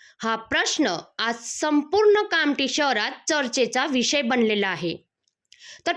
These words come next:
फक्त सत्ता नाही, तर मनात देशभक्तीही असणे गरजेचे आहे.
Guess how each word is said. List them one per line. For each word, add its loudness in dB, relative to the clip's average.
फक्त -2
सत्ता -2
नाही, 4
तर 2
मनात 2
देशभक्तीही 2
असणे 2
गरजेचे 0
आहे. -2